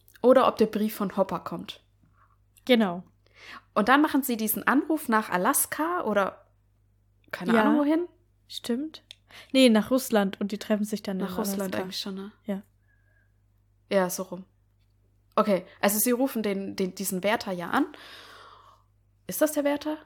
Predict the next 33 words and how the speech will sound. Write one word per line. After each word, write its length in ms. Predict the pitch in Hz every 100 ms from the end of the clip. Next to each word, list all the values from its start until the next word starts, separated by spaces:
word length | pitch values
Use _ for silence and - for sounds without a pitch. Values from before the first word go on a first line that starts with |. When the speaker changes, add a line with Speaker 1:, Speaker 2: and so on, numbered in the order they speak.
| _
Speaker 1:
der 80 | 269
da 200 | 254 254
dran 260 | 254 - 247
ist? 160 | 254 -
Ja, 100 | 190
ne? 180 | 196 -
Speaker 2:
Ach 100 | 254
so, 120 | 359
nee, 220 | 320 269
die 140 | 208 226
Speaker 1:
Ja. 160 | 214 -
Speaker 2:
rufen. 600 | - 220 214 - 208 196 - _ _ _ _ _ _ -
Doch, 160 | 262
ist 180 | 240 233
der 100 | 254
Wärter. 320 | 233 220 202 -
Stimmt. 400 | - - 285 214 - _
Ja, 160 | - 233
genau. 320 | 220 220 196
Speaker 1:
Es 120 | 202 208
Speaker 2:
Ja. 60 |
Speaker 1:
ist 120 | 190
der 100 | 190
Wärter, 320 | 175 180 180 170
ne? 140 | 202 -
Speaker 2:
Ja. 80 | 190
Speaker 1:
Ja, 100 | 170 _ -
genau. 240 | 208 180 - - - -
Und 160 | - 220
sie 80 | 262
kommen 400 | - 277 254 247
nur 220 | 294 415 440
drauf, 800 | - 240 240 196 254 339 -